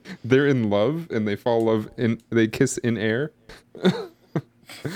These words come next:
I don't know. Um, oh yeah, here we go.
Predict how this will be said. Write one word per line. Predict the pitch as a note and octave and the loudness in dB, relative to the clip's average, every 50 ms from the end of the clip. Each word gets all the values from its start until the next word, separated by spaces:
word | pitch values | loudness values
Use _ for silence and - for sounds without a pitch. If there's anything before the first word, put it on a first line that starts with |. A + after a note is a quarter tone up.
| G#3+ G3+ F#3 - - | -4 -4 -4 -2 -2
I | B2+ B2+ F3+ E3+ - D3 C#3 D#3+ D#3+ - D#3 - - | 0 2 2 2 2 0 0 0 0 0 -2 -2 0
don't | C3+ C#3 C3 C#3 | 0 0 2 2
know. | B2+ B2 A#2+ A#2 G#2+ - - F#3 A3 A3+ A3 G3 - - - A#2+ | 0 0 0 0 -2 -2 -4 -4 -4 -2 0 -2 -2 0 2 2
Um, | A2+ A2+ A2 G#2+ G#2 G2+ F#2+ F#2+ F#2+ - _ _ _ _ - - | 4 4 4 4 2 2 0 -2 -4 -6 _ _ _ _ -4 2
oh | C#3+ D3+ E3+ | 2 4 4
yeah, | E3+ E3+ D#3 A#2+ G2 - - | 4 4 2 2 0 -2 -4
here | - C3+ C#3+ | -2 0 2
we | D3 | 2
go. | C#3+ D#3 D3 A#2 G2 - | 2 2 2 2 0 -2